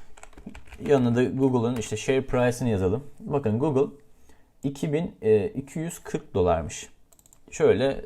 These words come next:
Nasdaq'ta Google olarak aranıyor. Bunun başına M yazıyoruz. Google diye aratıyoruz. Hemen çıkıyor.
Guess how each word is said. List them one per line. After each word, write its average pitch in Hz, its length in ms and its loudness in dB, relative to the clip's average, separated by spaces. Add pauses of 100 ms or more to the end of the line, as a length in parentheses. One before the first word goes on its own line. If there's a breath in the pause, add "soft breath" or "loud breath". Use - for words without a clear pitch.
(100)
Nasdaq'ta 127 520 0
Google 117 340 4
olarak 101 320 4
aranıyor. 95 380 0 (520 soft breath)
Bunun 190 180 4
başına 165 320 4
M 107 200 6
yazıyoruz. 160 800 0 (600 loud breath)
Google 143 320 4
diye 147 140 6
aratıyoruz. 127 540 0
Hemen 156 340 0
çıkıyor. - 520 0